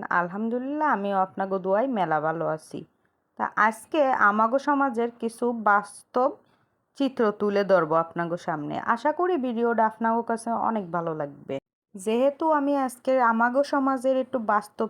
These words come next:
চিত্র তুলে ধরবো, সেজন্যই আমি আমার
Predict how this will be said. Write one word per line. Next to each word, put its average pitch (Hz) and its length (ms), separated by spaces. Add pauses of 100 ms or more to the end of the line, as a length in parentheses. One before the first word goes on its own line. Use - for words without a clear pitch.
(100)
চিত্র 226 380 (100)
তুলে 240 340
ধরবো, 240 420 (800)
সেজন্যই 285 720
আমি 233 260 (140)
আমার 220 300